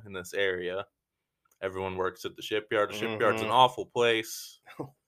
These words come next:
Speaker 1: Or it's the best place ever.
Speaker 2: Yeah, I
Speaker 1: It's
Speaker 2: was gonna
Speaker 1: w-, there's
Speaker 2: say
Speaker 1: never anyone who's like, "Yeah, it's pretty good." It's
Speaker 2: That's
Speaker 1: either
Speaker 2: true.
Speaker 1: w-, it's one extreme or
Speaker 2: Hmm.
Speaker 1: the other, and it's
Speaker 2: Good
Speaker 1: kinda like
Speaker 2: point.
Speaker 1: the Navy. That's how the Navy is, too. Everyone either hates the Navy or absolutely loves it,
Speaker 2: Yeah.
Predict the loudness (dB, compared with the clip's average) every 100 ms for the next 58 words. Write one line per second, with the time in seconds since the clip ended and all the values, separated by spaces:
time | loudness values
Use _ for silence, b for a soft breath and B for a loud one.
0 | _ _ 4 4 4 0 6 6 6 -2
1 | 2 2 2 2 4 4 2 2 4 4
2 | 4 4 4 2 2 2 0 -2 -4 -6
3 | -8 -10 -10 -14 -6 -2 2 2 4 4
4 | 4 4 -2 _ _ _ -18 -10 -8 -8
5 | -4 -2 -2 -6 -6 -4 -4 -2 0 0
6 | -2 -6 -8 -4 -2 -2 -2 -2 -2 -4
7 | -12 _ _ _ _ -8 -6 -4 -4 -2
8 | -4 -4 -8 -8 -8 -6 -6 -6 -8 -6
9 | -6 -8 -8 -10 -8 -6 -6 -6 -8 _
10 | -14 -10 -6 -8 -6 -6 -6